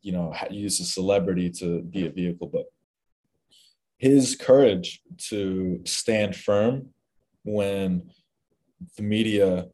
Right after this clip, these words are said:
tr-, and, and all the powers that be tried every kind of thing to try to prevent him from winning,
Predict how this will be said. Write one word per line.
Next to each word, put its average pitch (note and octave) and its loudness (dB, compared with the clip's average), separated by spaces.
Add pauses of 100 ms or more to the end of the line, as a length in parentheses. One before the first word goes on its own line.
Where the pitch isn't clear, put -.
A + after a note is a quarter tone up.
(240)
tr-, - -10
and, F2+ 0
and F2+ -2 (180)
all G#2+ 4
the A2 -2
powers G#2 0
that F2+ -4
be G2+ -2 (320)
tried G2 2
every G2+ 2
kind G2 -4
of F2+ -4 (320)
thing F#2 0 (380)
to - -18
try F#2+ 0
to F2+ -2 (200)
prevent F#2+ -2
him F#2 -4
from F2+ -2
winning, A2 2